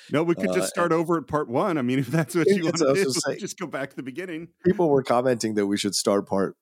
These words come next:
Speaker 2: two as part one as a funny little shout out to Groundhog Day. And I was like,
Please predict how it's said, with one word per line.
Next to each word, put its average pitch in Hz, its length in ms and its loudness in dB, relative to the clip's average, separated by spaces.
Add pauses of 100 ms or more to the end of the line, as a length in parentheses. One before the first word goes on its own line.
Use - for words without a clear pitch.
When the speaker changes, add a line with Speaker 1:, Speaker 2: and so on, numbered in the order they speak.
(120)
Speaker 2:
two 98 240 6
as 90 100 2
part 87 260 0
one 90 360 -2 (160)
as 92 180 -2
a 90 80 -2
funny 90 360 -2
little 87 420 -2 (220)
shout 101 280 0
out 90 200 -2
to 87 320 -6 (120)
Groundhog 98 380 0
Day. 90 80 -6
And 90 100 -4
I 95 40 2
was 95 100 0
like, 95 160 0